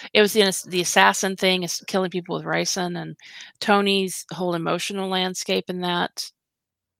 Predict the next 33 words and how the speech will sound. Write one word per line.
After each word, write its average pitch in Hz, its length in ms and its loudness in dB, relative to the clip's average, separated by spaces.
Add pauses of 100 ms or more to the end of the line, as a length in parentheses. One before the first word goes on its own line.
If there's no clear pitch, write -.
(100)
in 190 80 -4
that 180 180 4
episode 180 380 -2
was 175 300 -10
interesting. 190 640 -10 (580)
Um, 180 220 4
Gibbs 202 220 2
was 165 180 -4
remarkably 170 460 0
supportive 233 760 0
of 240 140 -4
Tony 247 320 -4
being 240 480 -4
so, 220 500 -2 (800)
um, 190 500 4 (760)
'cause, 277 100 6
you 277 60 6
know, 240 260 8
in 240 140 4
that 233 160 10
episode, 202 640 4
um, 185 500 2 (240)
in 202 120 0
Obsession, 190 640 0 (720)
they've 202 120 4
got 202 140 6
this - 160 -4
missing 196 220 -4
reporter, 175 520 2
and 180 280 -2
Tony 190 280 -4
becomes 170 480 -6
just - 320 -6